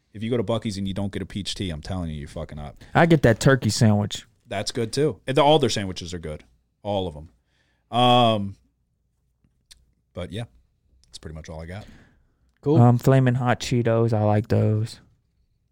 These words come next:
Speaker 1: Yeah, I'm not a huge chip guy. Um,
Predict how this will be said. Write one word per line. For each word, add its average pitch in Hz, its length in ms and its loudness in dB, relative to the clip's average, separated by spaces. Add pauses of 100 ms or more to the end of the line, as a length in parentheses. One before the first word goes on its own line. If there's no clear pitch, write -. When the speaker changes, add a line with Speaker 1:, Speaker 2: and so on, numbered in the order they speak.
Speaker 1:
Yeah, 113 100 -12
I'm 113 80 -10
not 165 160 -4
a 120 60 -4
huge 104 540 -10
chip - 340 -12
guy. 78 320 -16 (160)
Um, 110 600 -8